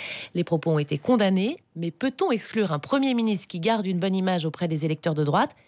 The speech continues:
et en même temps conserver dans son giron un sens commun coutumier et des ambiguïtés avec le F N ? C'est la question, euh, posée par Ludovic Vigogne, qui conclut ainsi « La bataille risque d'être violente. » À gauche aussi,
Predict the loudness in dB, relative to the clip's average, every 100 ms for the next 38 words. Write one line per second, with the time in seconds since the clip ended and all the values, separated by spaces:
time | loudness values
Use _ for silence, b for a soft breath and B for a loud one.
0 | b _ 0 2 2 -2 -4 -6 -8 -6
1 | -4 -2 -2 -2 -2 -2 -2 -4 -2 0
2 | 0 0 -4 B B -4 2 2 2 0
3 | 2 0 -2 -6 -4 -2 0 0 0 0
4 | 0 0 -2 -2 0 0 0 0 0 0
5 | -2 -2 -2 -2 -2 -2 0 -2 B B
6 | B 0 2 2 2 2 2 2 2 0
7 | 0 -2 0 0 0 -2 0 0 2 0
8 | 0 0 0 0 0 0 0 0 -2 -2
9 | 0 -2 0 -2 -2 0 2 2 0 -2
10 | -8 -4 -2 2 2 0 -4 -6 -6 -4
11 | -4 -6